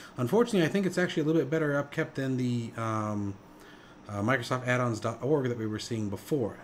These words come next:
The add-ons seem to be much more frequent, as well as much more up-to-date. You have everything from aircraft liveries broken down by aircraft, so this makes it a little bit easier than downloading a single package,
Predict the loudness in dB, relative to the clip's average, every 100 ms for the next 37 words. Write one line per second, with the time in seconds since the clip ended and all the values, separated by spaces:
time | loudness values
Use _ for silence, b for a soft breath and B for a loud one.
0 | -10 -8 -4 -4 -2 -4 -2 -2 -2 -2
1 | -2 -2 -4 -4 -4 -2 -2 2 0 -2
2 | B B B -6 -2 -2 -2 -4 -4 -8
3 | -8 -10 -10 -6 0 0 -2 -8 B B
4 | B 0 2 2 0 0 -2 -2 0 0
5 | 0 -2 0 -2 0 0 0 0 0 0
6 | 0 0 0 2 2 2 0 -2 -2 -2
7 | -2 -4 -6 -4 -2 -4 -4 -6 -4 -6
8 | -2 0 0 0 0 0 -2 -2 -2 -2
9 | -2 -2 -2 -4 -2 -2 -4 -2 -2 -2
10 | -6 -10